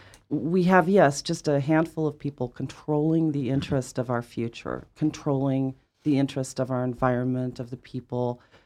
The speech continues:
the ability to breathe and drink water and have clean food without contaminants. And unfortunately, a lot of those people are connected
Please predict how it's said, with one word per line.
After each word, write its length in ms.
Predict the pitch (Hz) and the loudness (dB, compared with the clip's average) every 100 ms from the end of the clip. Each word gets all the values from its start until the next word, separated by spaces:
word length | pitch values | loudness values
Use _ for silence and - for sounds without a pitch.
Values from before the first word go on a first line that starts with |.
| _ _ - | _ _ 2
the 160 | 147 | 2
ability 460 | 143 175 175 151 139 | 4 4 4 4 0
to 500 | - 143 135 127 120 _ | -2 -2 0 -2 -6 _
breathe 440 | 147 135 135 131 139 | 2 4 2 0 -4
and 380 | 123 123 120 - | -2 -2 -4 0
drink 260 | 143 131 | 0 0
water 400 | 127 123 123 127 | 2 2 2 -2
and 280 | - 127 123 | -2 -4 -4
have 240 | 123 117 | -4 -6
clean 280 | - 151 135 | -4 0 0
food 460 | 131 175 151 135 131 | -2 0 2 0 -2
without 500 | 127 123 123 120 - _ _ | -6 -2 -2 -2 -4 _ _
contaminants. 840 | 147 139 175 175 135 82 - - - _ - - - _ - | -4 -4 -2 -2 -2 -6 -14 -20 -20 _ -20 -20 -20 _ 0
And 520 | 160 156 151 143 - _ _ _ _ _ _ _ - | 2 4 4 2 -2 _ _ _ _ _ _ _ 0
unfortunately, 1000 | 185 175 208 214 208 170 147 151 147 143 - _ _ 151 | 0 2 -2 -2 -2 -4 -2 -2 0 -4 -10 _ _ -4
a 60 | |
lot 280 | 156 160 170 | 2 4 4
of 180 | 160 139 | 2 0
those 240 | 165 180 | 0 0
people 360 | - 160 - 139 | -6 -10 -8 -8
are 120 | 135 | -8
connected 760 | - 143 131 - 135 131 139 | -2 -2 -2 -2 0 0 -2